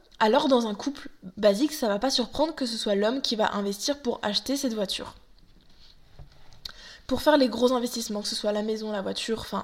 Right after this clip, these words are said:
bref. C'est pas des choses qui sont inventées, ce sont des faits, c'est, c'est réel, ça existe. Euh, maintenant, euh, ils, c'est, donc, euh, cette femme,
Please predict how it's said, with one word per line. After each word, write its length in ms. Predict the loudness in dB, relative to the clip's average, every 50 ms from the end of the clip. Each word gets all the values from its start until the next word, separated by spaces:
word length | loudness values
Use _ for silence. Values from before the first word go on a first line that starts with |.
| -6 -8
bref. 400 | -8 -2 0 0 0 0 -2 -10 -16 -20 _ -20 _ _ _ _ -20 -20 -20 -20 -20 -20 -20 -20 -20 _ -20 -20 -20 -20 -20 -20 -20 -20 _ _ _ _ _ -16 _
C'est 200 | 0 0 2 4
pas 120 | 4 4
des 100 | 6 4
choses 300 | 4 4 6 4 4 4
qui 160 | 2 -4 -4
sont 220 | -4 -4 -6 -4 -2
inventées, 380 | -2 0 0 0 -2 -2 -4 -4
ce 160 | -4 -4 -4
sont 160 | -2 -2 -2
des 160 | 0 -2 -2
faits, 260 | -4 0 2 2 2
c'est, 180 | 2 -2 -8 -12 -12
c'est 220 | -12 -10 -8 -8
réel, 360 | -6 -2 4 4 4 4 2
ça 180 | 0 0 0 0
existe. 540 | 0 0 -2 -2 -2 -4 -4 -6 -10 -14 -20 _ _ _ -18 -16 -16 -16 -18 -20 _ -20 _ _ 0
Euh, 440 | 0 2 2 -2 -4 -6 -8 -8 -10 -12 -12
maintenant, 460 | -6 -4 -4 -4 -4 -2 0 0 0 0 -2 -8 -16 -20 _ _ _ _ _ -20 _ _ _ _ _ _ _ _ _ _ _ _ _ _ -8
euh, 280 | -6 -6 -4 -6 -6 -4 0
ils, 280 | 0 0 0 0 -4 -12 -16 _ _ _ -8
c'est, 340 | -6 -6 -6 -6 -10 -10 -6
donc, 240 | -6 -6 -6 -4 -2
euh, 280 | -2 0 0 -2 -2
cette 180 | -2 -4 -4 -2
femme, 340 | 2 4 4 4 4 0